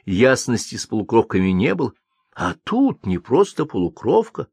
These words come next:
скажем, наполовину русский или украинец, а в его жилах течёт немецкая кровь. И по внешности чистый немец, урождённый христианин-лютеранин, и врач установил, что он не обрезанный, к тому же его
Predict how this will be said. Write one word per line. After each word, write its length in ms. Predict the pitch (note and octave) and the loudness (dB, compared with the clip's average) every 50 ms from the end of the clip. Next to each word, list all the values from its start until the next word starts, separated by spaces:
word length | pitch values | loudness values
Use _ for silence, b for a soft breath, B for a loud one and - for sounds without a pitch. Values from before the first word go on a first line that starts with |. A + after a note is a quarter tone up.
| _ _ _ _ _ _ _ _ _ | _ _ _ _ _ _ _ _ _
скажем, 340 | - - A2+ G2 G#2 F#2+ B B B B B | -4 -2 0 0 0 -2 B B B B B
наполовину 520 | - A2+ G2+ G#2 G#2+ A2 A2 G#2+ A2+ G#2+ | 0 2 4 6 6 6 6 6 6 6
русский 460 | G#2 G2+ A2 C3 D#3+ E3+ - - - G#2+ | 6 6 4 4 4 0 -2 -6 -4 -2
или 60 | G2 | -2
украинец, 720 | G2 F#2+ - - G2 F#2+ A2 C#3+ E3+ F3+ E3 - - b b b b b b b b b b | -2 -2 0 0 0 0 0 0 -2 -4 -4 -6 -8 b b b b b b b b b b
а 100 | _ F2+ | _ -8
в 20 | E2 | -4
его 220 | F2 F#2 F#2 G2 | 0 2 2 2
жилах 280 | F2 F#2 G#2 G#2+ G2+ - | 2 2 0 -2 -2 -4
течёт 300 | - - - A2+ - - | -4 -2 -2 -2 0 0
немецкая 540 | G#2+ F#2+ F#2+ G#2 G#2 - - - C3+ C#3+ C#3+ | 0 2 2 0 0 -2 -2 0 0 0 0
кровь. 340 | - A#3+ A#3 F#3+ - - - _ _ _ _ _ _ _ | 0 -2 -4 -4 -6 -10 -20 _ _ _ _ _ _ _
И 140 | _ G#2+ A2+ | _ -2 2
по 160 | - D#3+ E3+ | 4 6 6
внешности 680 | F3 F#3+ A3+ B3+ A#3+ - - - A#2 G2+ - - - A#2+ | 6 6 4 4 4 2 2 -2 -4 -6 -4 -4 -6 -6
чистый 500 | A2+ - - - C#4 - - - - - | -6 -6 -6 -6 -6 -6 -6 -8 -6 -4
немец, 420 | F3+ E3+ D#3+ B2 G#2+ F2+ - - - b b b b b b b b - | -4 -2 -2 -2 -4 -6 -10 -16 -18 b b b b b b b b -2
урождённый 680 | B2+ C#3 D3+ E3 D3+ C3+ B2+ E3 F3 F3 E3+ E3+ E3+ | 2 4 4 4 4 4 4 4 4 4 4 2 0
христианин-лютеранин, 1400 | E3 - E3+ F3 E3+ - - E3+ E3 E3+ F3 E3 D#3 D#3 D#3+ E3+ E3+ - - - E3+ D#3+ D3 C#3+ B2 G#2 F#2 F2 b b b b b b b b b b b | 0 -2 -6 -6 -6 -2 0 2 2 2 2 2 0 2 2 2 0 0 0 -2 0 2 4 2 2 2 -2 -4 b b b b b b b b b b b
и 160 | G2 G2 G#2 | 0 2 4
врач 580 | G#2+ A2 C3 F3 A3 B3 B3+ A#3+ - - - | 4 6 6 6 6 6 4 4 2 -4 -4
установил, 460 | A#3 G3+ - - - F#3+ F#3 F#3 F3+ D#3+ | -4 -6 -6 -6 -4 -2 0 0 0 -2
что 200 | - - D3 C#3+ | 0 2 2 2
он 100 | C#3 C#3 | 4 4
не 180 | C3+ B2 A#2 | 2 2 2
обрезанный, 760 | A#2 A2+ G2+ G2+ F#2+ F#2+ F#2+ F2+ F2 F#2+ A2+ D#3 E3+ - - _ _ _ _ _ _ _ | 2 2 2 2 2 2 2 2 0 -4 -6 -6 -8 -8 -12 _ _ _ _ _ _ _
к 60 | - | -4
тому 140 | - G2+ F#2+ | -2 -2 0
же 100 | F2 F#2+ | 0 2
его 180 | G2 G2+ G2 | 2 2 2